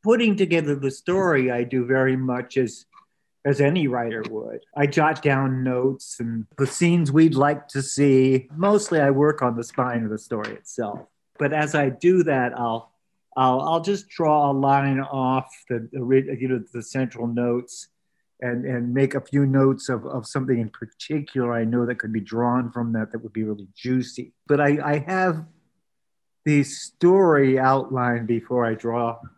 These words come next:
anything. But then I tend to start drawing and, you know, blocking in each scene and, and working out the dynamics of, of, of, of what's going on. However, I will interrupt that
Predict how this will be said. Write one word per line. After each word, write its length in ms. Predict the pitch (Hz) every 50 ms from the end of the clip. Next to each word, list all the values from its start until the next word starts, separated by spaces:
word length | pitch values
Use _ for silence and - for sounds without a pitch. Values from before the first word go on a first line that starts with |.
| - -
anything. 540 | 123 117 117 117 107 - 123 110 - - - _ _ _ _
But 200 | - 156 147 151
then 180 | - 214 233 233
I 120 | 233 220 196
tend 260 | 214 - 190 190 180
to 80 | 180 165
start 380 | 165 - - 175 175 175 175 -
drawing 540 | 123 131 143 165 185 170 131 127 - - _ _ _ _ _ -
and, 240 | 131 135 135 143
you 60 | 143 139
know, 120 | 139 131
blocking 580 | 113 110 147 139 147 156 165 - 151 143 143 143
in 200 | 143 143 147 147
each 320 | 139 131 143 143 - -
scene 520 | - - - 143 143 135 135 135 131 127
and, 240 | 120 120 117 117 113
and 420 | 120 120 117 113 113 110 110 113 - _ _ _ _ _ _ _ _ _ -
working 440 | 139 151 165 160 160 151 147 143
out 140 | 147 143 143
the 80 | - 135
dynamics 720 | 131 143 131 131 131 131 131 135 139 139 131 120 - -
of, 100 | 123 107 - -
of, 300 | 143 131 120 113 110 113 -
of, 220 | 123 123 117 107
of 220 | - - 120 117
what's 280 | 117 123 127 127 - -
going 380 | - - 123 120 117 113 113 -
on. 540 | - 151 160 165 156 135 123 120 117 120 - _ _ _ _ - _ _ _ _ _ _ _ _
However, 440 | - 156 165 175 190 190 185 190 175
I 100 | 160 156
will 200 | 151 151 160 165
interrupt 680 | 170 175 185 170 - - 160 160 147 - - - - 127 120 -
that 480 | 190 196 202 185 143 131 127 - -